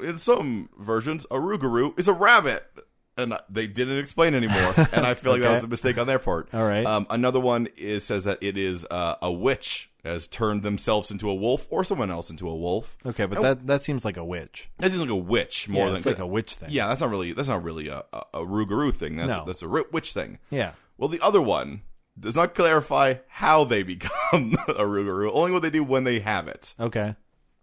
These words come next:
Speaker 1: Well, they like to kill Catholics, for one.
Speaker 2: Oh, okay.
Speaker 1: Specifically, Catholics who have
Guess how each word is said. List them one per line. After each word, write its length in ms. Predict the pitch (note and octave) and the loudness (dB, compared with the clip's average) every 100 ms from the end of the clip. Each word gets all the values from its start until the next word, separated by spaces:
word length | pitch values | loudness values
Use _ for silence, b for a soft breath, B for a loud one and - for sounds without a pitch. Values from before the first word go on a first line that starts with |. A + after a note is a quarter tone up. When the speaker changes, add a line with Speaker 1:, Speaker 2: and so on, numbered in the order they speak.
| _ _ - | _ _ -16
Speaker 1:
Well, 400 | F2+ A#2+ C#3+ D3 b b b b b b _ _ _ _ _ _ _ | -2 4 4 2 b b b b b b _ _ _ _ _ _ _
they 420 | C3+ E3+ E3+ D#3 - _ _ _ _ _ _ | 2 4 4 -2 -10 _ _ _ _ _ _
like 140 | B3+ | 0
to 80 | A#3+ | 0
kill 200 | - E3 | -2 -2
Catholics, 560 | B2+ C3+ A2+ - E2 - | 0 0 0 -2 -6 -4
for 140 | F2+ | -4
one. 380 | F2 E2 B1 F#2 | -2 -2 -4 -4
Speaker 2:
Oh, 160 | C#3 C#3 | 2 4
okay. 280 | D3+ A2 G#2 | 4 0 -2
Speaker 1:
Specifically, 840 | B2 C#3 - B3 - - - - _ _ _ _ _ _ | 0 -2 0 -4 -6 -14 -16 -18 _ _ _ _ _ _
Catholics 640 | E3+ F3 C#3+ F2 - - | -6 -6 -6 -10 -12 -14
who 160 | - F2+ | -10 -6
have 440 | F#2 E2+ D2+ - | -4 -4 -8 -14